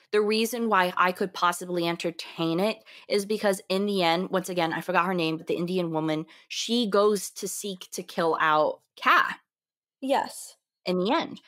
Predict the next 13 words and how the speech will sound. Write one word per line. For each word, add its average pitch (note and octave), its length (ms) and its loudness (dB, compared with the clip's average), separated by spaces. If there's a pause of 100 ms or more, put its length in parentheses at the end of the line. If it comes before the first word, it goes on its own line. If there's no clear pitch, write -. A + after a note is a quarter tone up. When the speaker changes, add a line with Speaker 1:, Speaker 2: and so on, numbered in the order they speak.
(200)
Speaker 1:
Now, G3 100 4
my G3+ 260 4
thing E3+ 360 0
is, D3+ 400 -2 (320)
is G3 360 0 (100)
maybe G3+ 720 0
possibly, A#3+ 640 0
was F3+ 160 -2
she G3 140 -6
trying G#3+ 260 0
to F#3 60 -4
kill C#3 240 -6
Kat G3 360 -2